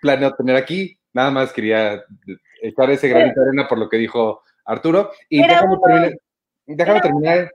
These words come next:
Speaker 2: No, no, no. Era un orador motivacional, en
Speaker 1: Exacto.
Speaker 2: realidad.
Speaker 1: Pudo haber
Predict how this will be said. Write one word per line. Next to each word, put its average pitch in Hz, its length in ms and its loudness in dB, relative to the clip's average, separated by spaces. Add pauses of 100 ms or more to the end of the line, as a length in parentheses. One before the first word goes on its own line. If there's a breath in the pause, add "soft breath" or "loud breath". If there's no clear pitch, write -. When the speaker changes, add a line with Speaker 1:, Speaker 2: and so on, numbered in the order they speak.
(120)
Speaker 2:
No, 359 120 -4
no, 359 160 -2 (160)
no. 311 60 -12 (160 loud breath)
Era 359 220 2
un 370 220 -6
orador 302 520 2
motivacional, 254 1300 -6
en 220 120 -6
Speaker 1:
Exacto. 180 420 2
Speaker 2:
realidad. - 200 -4 (400)
Speaker 1:
Pudo 226 380 4
haber 190 360 0